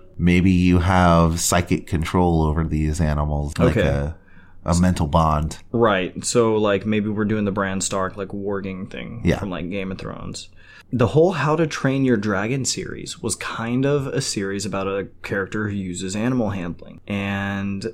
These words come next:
Speaker 2: the villain in the second movie is sort of this alpha character who makes all of the animals submit to him and controls them that way.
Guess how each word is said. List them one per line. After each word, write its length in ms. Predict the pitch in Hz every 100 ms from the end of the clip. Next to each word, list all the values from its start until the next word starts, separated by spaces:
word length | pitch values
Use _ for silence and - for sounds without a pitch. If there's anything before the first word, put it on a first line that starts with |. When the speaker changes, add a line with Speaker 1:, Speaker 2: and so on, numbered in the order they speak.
| -
Speaker 2:
the 200 | 120 110
villain 580 | 98 120 170 139 110 107
in 220 | 110 104
the 80 | 95
second 480 | - 143 175 160 104
movie 680 | 101 95 95 90 98 127 156
is 160 | 107 -
sort 200 | 110 104
of 120 | 92
this 260 | 101 - -
alpha 720 | 110 123 - 104 90 113 -
character 640 | - 107 95 107 - 101 92
who 500 | 107 104 101 98 98
makes 480 | - 113 117 131 -
all 260 | - 113 123
of 100 | 110
the 140 | 113
animals 540 | 90 104 104 98 95 -
submit 580 | 113 98 98 104 107 -
to 140 | 107
him 360 | 98 98 87 87
and 120 | 98
controls 460 | 107 98 101 98
them 200 | 95 90
that 280 | 92 95 101
way. 320 | 87 - -